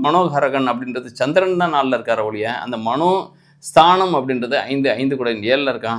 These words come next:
அவரும் யாரு சாரத்துல இருக்காருன்னா, குருவோட சாரத்துல at present இப்போதைக்கு தான் இருக்கு. அப்புறம் டிரான்சிட் ஆயிரும்.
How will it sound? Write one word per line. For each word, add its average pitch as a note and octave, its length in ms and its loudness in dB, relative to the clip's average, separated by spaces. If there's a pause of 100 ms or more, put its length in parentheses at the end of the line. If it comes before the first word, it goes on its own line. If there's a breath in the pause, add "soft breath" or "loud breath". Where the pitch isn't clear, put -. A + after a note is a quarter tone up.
அவரும் F3 480 0
யாரு C#3 320 2
சாரத்துல A#2+ 320 0
இருக்காருன்னா, A#2 340 -4
குருவோட B2 360 0
சாரத்துல A#2 400 -4
at A#2+ 240 -2
present D3 380 -4
இப்போதைக்கு A#2+ 380 -4
தான் A#2+ 140 -2
இருக்கு. G2+ 420 -10
அப்புறம் B2 420 -2
டிரான்சிட் A#2+ 320 -6
ஆயிரும். A2 360 -2